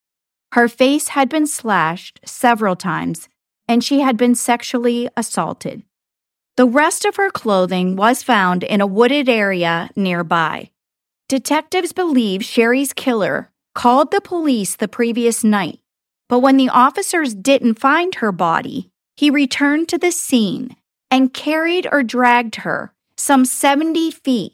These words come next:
to the location where she was found. Sherry's murder is reported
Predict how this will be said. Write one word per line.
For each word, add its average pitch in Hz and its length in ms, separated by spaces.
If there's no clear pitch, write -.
to - 160
the 247 100
location 247 920
where 196 200
she 185 280
was 180 180
found. - 540
Sherry's 330 480
murder 202 580
is 208 160
reported 269 720